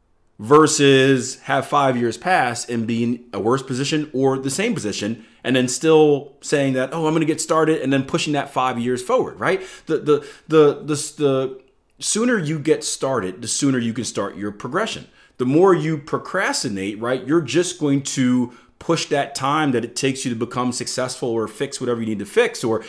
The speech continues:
invest whatever you need to invest with. You're just gonna push it forward, and things are gonna get more expensive. It's gonna get harder. And the older you get, trust me, the harder it is to do this stuff. And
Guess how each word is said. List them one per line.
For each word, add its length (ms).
invest 460
whatever 200
you 80
need 160
to 80
invest 520
with. 200
You're 120
just 120
gonna 140
push 320
it 100
forward, 400
and 140
things 240
are 20
gonna 140
get 180
more 160
expensive. 420
It's 120
gonna 180
get 160
harder. 400
And 100
the 140
older 340
you 120
get, 340
trust 340
me, 200
the 80
harder 420
it 160
is 460
to 160
do 340
this 220
stuff. 400
And 440